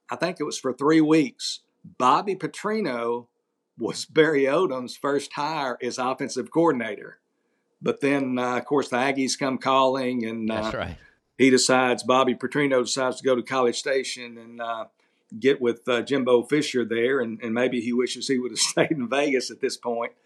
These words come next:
Speaker 1: But I think for U N L V, it turned out for the best because who they hired, their second choice, Brennan Marion,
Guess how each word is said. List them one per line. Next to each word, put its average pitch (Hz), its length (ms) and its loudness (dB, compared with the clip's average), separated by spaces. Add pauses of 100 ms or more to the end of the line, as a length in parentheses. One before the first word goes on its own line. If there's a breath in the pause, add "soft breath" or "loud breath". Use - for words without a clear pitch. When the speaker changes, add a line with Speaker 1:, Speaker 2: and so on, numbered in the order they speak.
(160)
Speaker 1:
But 123 120 0
I 156 100 6
think 240 260 -2
for 160 60 2
U 165 240 8
N 170 80 6
L 156 160 4
V, 156 380 2
it 147 200 -4
turned 170 360 -6
out 156 200 -4
for 131 100 -6
the 113 100 -6
best 120 640 -2 (380)
because 131 300 0
who 190 140 8
they 180 180 2
hired, 165 440 0
their 131 100 0
second 143 380 -4
choice, 175 560 0
Brennan 156 520 0
Marion, 139 520 0